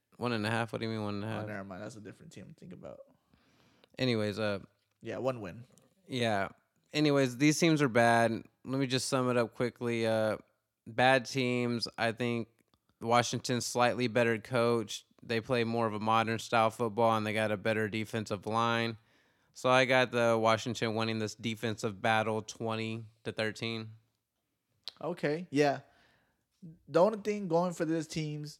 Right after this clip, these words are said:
Speaker 2: both these teams, is their defense. Their defense, you know, it's top fifteen, both of 'em. And that, their defense is the only reason they're in games most of the time.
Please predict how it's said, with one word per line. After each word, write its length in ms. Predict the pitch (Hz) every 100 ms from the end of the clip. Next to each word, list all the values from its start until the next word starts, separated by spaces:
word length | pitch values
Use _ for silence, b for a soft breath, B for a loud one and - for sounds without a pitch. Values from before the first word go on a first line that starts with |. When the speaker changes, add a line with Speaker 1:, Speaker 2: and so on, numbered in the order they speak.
| -
Speaker 2:
both 220 | 151 160
these 200 | 143 135
teams, 520 | - 139 131 127 - _ _ _ _ _ _ _ _ _ _ -
is 260 | 151 143 151
their 200 | - 135
defense. 720 | 127 143 139 - 80 - - _ _ _ _ _ _ _ _ _
Their 140 | 131 131
defense, 760 | 151 156 147 147 143 139 - _ -
you 120 | 123
know, 180 | 117 117
it's 220 | 117 -
top 360 | - 135 135 - _ _ _ _ _
fifteen, 680 | 147 135 - 123 120 120 - _ _ -
both 240 | 131 123
of 120 | 113
'em. 220 | 110 113 135 _ _ _ _ _ _ _ _ -
And 340 | 131 127 127
that, 240 | 147 170 120 123 _ -
their 160 | 160
defense 400 | 165 180 170 180
is 80 | 147
the 100 | 127
only 160 | 135 147
reason 360 | 143 135 139
they're 120 | 120 123
in 280 | 113 123
games 520 | 107 117 120 92 101 -
most 240 | - 113 -
of 60 |
the 80 | 98
time. 360 | - 101 90